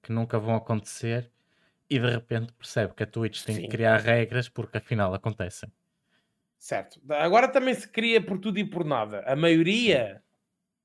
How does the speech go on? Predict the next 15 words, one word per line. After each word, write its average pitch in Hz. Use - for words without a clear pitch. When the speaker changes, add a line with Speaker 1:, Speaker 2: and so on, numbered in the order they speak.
Speaker 2:
eu 196
concordo, 180
mas 165
há 135
outras 156
que -
são 160
um 160
bocado 156
ridículas, 208
mas 240
isso 220
fica 160
para 139
outra, 127